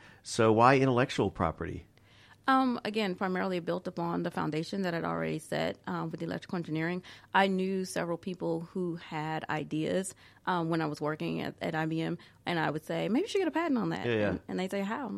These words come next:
Speaker 2: I don't know, but I think you,
Speaker 1: <laughs> Right.
Speaker 2: this may be something you should do.
Speaker 1: Right, yeah.
Speaker 2: <laughs> So I started to research it and really understand, um, what intellectual property was, how to obtain patents, trademarks, what rights that they, um, offer by the different types of intellectual property.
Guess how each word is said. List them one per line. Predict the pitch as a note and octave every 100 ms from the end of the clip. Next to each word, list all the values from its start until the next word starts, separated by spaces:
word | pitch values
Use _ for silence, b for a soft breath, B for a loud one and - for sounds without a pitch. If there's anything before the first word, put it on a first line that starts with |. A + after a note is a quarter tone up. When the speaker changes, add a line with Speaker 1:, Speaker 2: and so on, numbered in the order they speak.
| -
Speaker 2:
I | -
don't | A#4+ B4
know, | G#4+ A4+
but | F4+ -
I | -
think | - A4
you, | D4+
Speaker 1:
<laughs> |
Right. | D#4
Speaker 2:
this | - C#4+
may | - C#4 F#4
be |
something | G4+ C#4 F#4
you |
should | E4+ C#4
do. | A#3+ C4 C4+
Speaker 1:
Right, | A#2 A2+
yeah. | - F#2 -
Speaker 2:
<laughs> | -
So | - C4+
I | B3
started | B3+ C4+ C4
to | B3+
research | A3 A#3 G#3 G#3+
it | F#3+
and | F#3 F3+
really | F#3+
understand, | F#3 F3 - F#3 F#3 F3 E3+ B B B -
um, | F3+ F3 E3+ E3
what | F3 F3+
intellectual | - F#3 E3 F3+
property | F3 - D#3+
was, | D#3+ D#3+ D#3+ D#3
how | E3+ D3 E3
to | D#3+
obtain | D#3 - E3
patents, | D3+ C#3+ C#3+
trademarks, | - D3+ D3+ D3 D3+ -
what | D#3
rights | - C#3+ C#3 -
that | D#3 -
they, | D3 D3 D#3 B B _
um, | F3 D#3+ -
offer | D#3 E3 D#3+ D#3+
by | D#3+ D3+
the |
different | D3+ D#3 D#3
types | D#3 D3
of | D3+
intellectual | D#3 D3 -
property. | - E3 E3 D#3+ D#3+